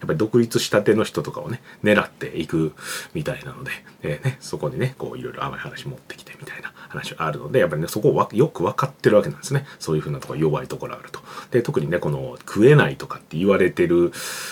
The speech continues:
ようになってきてるじゃないですか。弁護士でも食えないとか、僕の周りにも司法書士いっぱいいますけど、司法書士やっぱりね、あの、全然食えない人は結構いるとは思いますので、なかなかね、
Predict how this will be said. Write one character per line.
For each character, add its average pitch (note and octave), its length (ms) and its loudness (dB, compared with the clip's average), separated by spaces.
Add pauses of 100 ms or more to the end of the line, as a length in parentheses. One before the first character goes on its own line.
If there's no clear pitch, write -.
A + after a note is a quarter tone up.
(140)
よ E2 80 2
う C#2 40 0
に C#2 60 -4
な F2 80 2
っ G#2 60 2
て - 80 -14
き - 40 -16
て - 60 -2
る D2 80 0
じ C2+ 60 -8
ゃ - 20 -10
な - 20 -12
い - 40 -12
で - 40 -10
す - 60 -10
か。 C2+ 80 -6
弁 D#2 200 0
護 D#2+ 100 0
士 - 80 -10
で C2+ 80 -10
も C2+ 60 -14
食 D2+ 180 -4
え C#2+ 40 -4
な C2 120 -10
い - 40 -16
と - 120 -14
か、 B1+ 120 -8
僕 D2+ 200 -4
の D#2 140 0
周 E2 180 0
り D#2+ 80 -2
に C#2 40 -6
も C#2 60 -8
司 - 120 -4
法 - 60 -6
書 - 80 -4
士 - 140 -12
い C2+ 40 -12
っ - 60 -14
ぱ - 100 -6
い - 20 -2
い E3 40 -2
ま F#2 120 -2
す - 80 -10
け - 60 -2
ど、 D3+ 80 -4
司 - 80 -6
法 - 100 -2
書 G#2+ 80 2
士 - 100 -8
や C#2+ 60 -4
っ - 40 -6
ぱ - 80 -10
り C3+ 80 -8
ね、 D3+ 180 -4
あ D3+ 100 -6
の、 B2 340 -12
全 E3 140 -8
然 D#2+ 80 -6
食 E2 200 -6
え D2+ 60 -2
な D2 120 -4
い - 20 -10
人 - 200 -10
は C2 140 -12
結 - 120 -8
構 - 120 -12
い D#2 100 -2
る D3 120 -2
と - 100 -12
は - 140 -16 (420)
思 D3 220 -4
い G2 40 -8
ま C3 120 -10
す - 160 -14
の - 80 -18
で、 - 160 -6 (880)
な E2+ 80 -4
か D#2 80 -6
な D2+ 80 -2
か D2+ 80 -2
ね、 F#2 160 -4